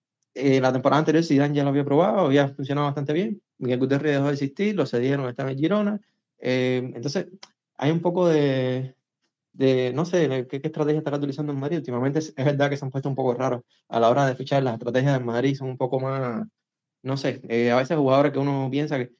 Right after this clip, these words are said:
que, que pudieran ir para el Madrid ni se lo plantean y eso es lo, <laughs> a mí me choca, me choca un poco. Mm, uno de los nombres que, que se, que sí he escuchado que se asocia a Madrid es el,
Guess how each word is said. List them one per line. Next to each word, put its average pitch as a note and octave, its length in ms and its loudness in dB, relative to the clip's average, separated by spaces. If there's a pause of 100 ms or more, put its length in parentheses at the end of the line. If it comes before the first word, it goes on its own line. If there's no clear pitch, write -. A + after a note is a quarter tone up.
(260)
que, B2 200 2
que A#2+ 120 2
pudieran C3+ 220 2
ir C#3+ 80 -2
para C#3+ 100 0
el C3+ 80 -2
Madrid C#3 260 2
ni D3 100 0
se C3 120 -2
lo A#2+ 100 2
plantean A#2+ 460 0
y - 20 -2
eso C3 140 -4
es B2+ 80 -2
lo, B2+ 120 -6
<laughs> - 440 -10
a A#2+ 140 -2
mí C3 60 0
me D#3 140 2
choca, D3+ 380 2
me A2+ 100 -8
choca C3+ 180 -4
un C#3 120 -4
poco. B2+ 320 0 (580)
Mm, A#2+ 540 -4
uno D3 180 4
de D#3+ 60 4
los D3+ 100 4
nombres D#3+ 260 2
que, C#3+ 160 2
que C#3 200 2
se, C3+ 640 2 (120)
que C#3+ 140 -4
sí - 160 -4
he E3 60 0
escuchado D#3 560 2
que A#2+ 140 -2
se B2 360 -6 (180)
asocia C#3+ 320 -2
a D3 40 -2
Madrid D3 320 2
es D#3 80 2
el, C#3 280 -4